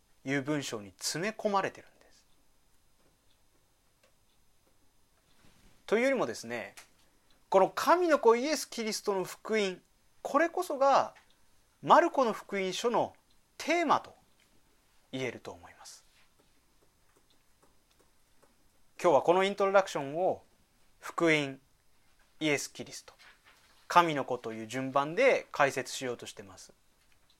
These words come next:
で、実はこの順番はギリシャ語の原文の順番になってるんです。新約聖書はギリシャ語で書かれてますからね。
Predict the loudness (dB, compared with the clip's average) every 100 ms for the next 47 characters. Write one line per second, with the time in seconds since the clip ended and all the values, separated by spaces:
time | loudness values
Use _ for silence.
0 | _ _ _ _ _ _ _ _ _ -12
1 | -6 -4 2 4 4 2 0 0 0 0
2 | 0 6 8 8 2 -16 -8 -4 -2 4
3 | 4 4 0 2 0 0 -2 -2 -2 -2
4 | -2 -2 -2 -2 -4 -6 -6 -8 -10 -12
5 | -20 -20 -20 _ _ _ _ _ _ _
6 | _ _ _ _ _ -8 -2 0 0 0
7 | 0 -2 -4 -4 -2 -2 -4 -4 -4 -6
8 | -8 -18 -20 -18 -16 -16